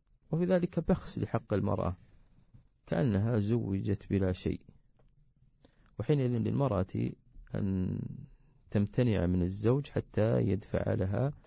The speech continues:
المهر. وكذلك أيضًا مما ينبغي أن يحذر في ذلك أن، أن يحتال على المهر فيؤخذ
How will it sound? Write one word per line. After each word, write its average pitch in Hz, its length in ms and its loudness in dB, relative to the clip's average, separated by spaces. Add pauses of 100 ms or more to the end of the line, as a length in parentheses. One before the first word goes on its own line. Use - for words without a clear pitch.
(520)
المهر. 92 460 0 (1700)
وكذلك 147 600 2
أيضًا 127 220 4
مما 131 720 2 (320)
ينبغي 101 640 4
أن 98 340 4
يحذر 90 500 4
في 90 460 2
ذلك 117 520 2 (1500)
أن، 101 340 2 (1600)
أن 113 160 6
يحتال 117 640 4
على 98 500 4
المهر 107 480 2 (720)
فيؤخذ 98 600 2